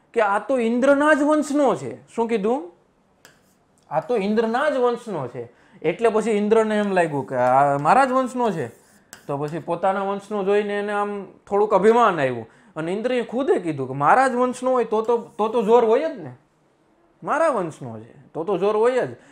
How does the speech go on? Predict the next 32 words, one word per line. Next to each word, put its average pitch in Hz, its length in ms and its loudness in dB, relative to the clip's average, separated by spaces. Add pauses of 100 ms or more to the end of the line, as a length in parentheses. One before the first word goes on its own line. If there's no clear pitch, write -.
(100)
એમાં 185 240 -2
એમણે 214 180 -4
પ્રાઉડ 233 400 0
ફીલ 165 240 -2
કર્યું. 127 360 -12 (260)
કોણે? 233 220 2
ઇન્દ્રએ. 175 480 0 (400)
"તો 170 120 -2
તો 190 180 -2
જોર 190 240 -4
હોય 220 260 -2
જ 165 100 -10
ને, 143 60 -10
એમાંથી 170 320 -8
હોય 151 320 -6
જ 170 60 -14
ને 180 100 -12
કાઢી 190 220 -4
નાખો 160 320 -10
ને, 131 140 -12
તો 151 200 -8
તો 156 220 -6
જોર, 156 260 -2 (360)
એમાંથી 160 320 -8
કાના 156 280 -6
માતર 156 260 -10
કાઢી 190 280 -6
નાખો." 131 220 -10
એટલે 156 140 -4
થઈ 165 160 -8
ગયું 160 160 -6
તતજર. 135 480 -4